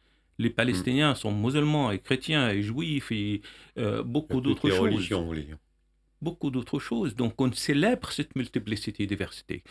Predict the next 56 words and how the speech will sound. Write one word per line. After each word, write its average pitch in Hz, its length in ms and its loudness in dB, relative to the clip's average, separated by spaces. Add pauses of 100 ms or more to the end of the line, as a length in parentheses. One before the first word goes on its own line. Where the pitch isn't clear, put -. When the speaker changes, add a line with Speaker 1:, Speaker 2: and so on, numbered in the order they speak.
(380)
Speaker 1:
Donc 117 320 0 (100)
quand 220 300 0
on 214 40 -2
la 156 220 4
veut 135 320 2
exclusive 139 840 -2 (260)
pour 104 160 0
les 101 80 2
sionistes 101 520 -2
ou 92 40 -10
pour 98 180 -4
les 95 100 -2
juifs 98 300 -4
ou - 40 -20
pour - 160 -6
ceci - 360 -6
ou 90 60 -6
cela, 113 300 -2 (260)
c'est - 220 -2
une 170 100 0
notion 143 280 -4
raciste 123 380 -2
qui 131 60 0
ne 113 60 0
colle 107 220 0
pas 143 180 0
à 120 80 0
la 104 80 2
culture, 113 400 -2
à 117 40 2
l'histoire 110 480 -2
de 87 80 -2
la 78 120 -6
Palestine. - 500 -8 (640)
Et 120 80 2
donc, 143 300 4 (180)
peu 233 140 6
importe 214 360 0
Speaker 2:
Oui, 107 120 2
Speaker 1:
toutes 247 180 2
Speaker 2:
c'est 214 60 0
Speaker 1:
les 196 60 0
Speaker 2:
sûr. 139 100 4
Speaker 1:
actions, 120 460 0 (300)
c'est, - 140 -6
on 143 160 4
a 190 60 6
accueilli 226 560 2
les 139 160 6
juifs 131 500 0
quand 127 240 2
ils 113 240 -2
étaient 135 240 -2
chassés 226 540 -2
de 117 80 4
l'Europe, 87 260 0